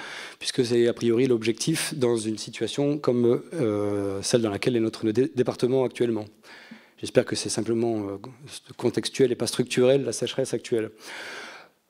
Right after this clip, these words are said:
Donc nous, on, on essaye de, euh, fournir systématiquement, bah, un plan qui soit adapté aux conditions pédoclimatiques, mais aussi à la vocation de la plantation, hein. Ça peut être des haies brise-vent, mais ça peut être des alignements, ça peut être des buissonnants, euh, n'importe quoi. En fait, c'est assez plastique,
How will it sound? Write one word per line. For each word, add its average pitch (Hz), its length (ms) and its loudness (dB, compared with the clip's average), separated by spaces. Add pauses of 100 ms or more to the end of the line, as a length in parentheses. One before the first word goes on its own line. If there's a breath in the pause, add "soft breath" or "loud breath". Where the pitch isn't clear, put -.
(140)
Donc 147 180 6
nous, 190 80 10
on, 180 260 10
on 160 360 8
essaye 165 340 6
de, 147 140 4
euh, 143 420 8
fournir 135 400 2
systématiquement, 127 640 2
bah, 113 220 2
un 147 160 4
plan 160 300 6
qui 156 120 0
soit 135 240 4
adapté 123 420 0
aux 143 40 2
conditions 131 460 0
pédoclimatiques, 123 720 0
mais 135 60 2
aussi 123 320 2
à 131 60 6
la 117 180 2
vocation 139 760 2
de 131 100 2
la 120 120 2
plantation, 120 500 0
hein. 143 40 0
Ça 120 120 -4
peut 113 120 -2
être 107 80 0
des 107 200 4
haies 117 60 4
brise-vent, 117 480 0
mais 131 60 0
ça 113 120 -4
peut 113 120 -2
être 107 60 -2
des 110 180 2
alignements, 120 580 2
ça 131 120 -4
peut 113 140 -2
être 110 200 -2
des 104 140 0
buissonnants, 131 760 4
euh, 117 120 0
n'importe 151 400 2
quoi. 165 140 2
En - 40 0
fait, 156 180 2
c'est 131 100 0
assez 120 200 2
plastique, - 540 0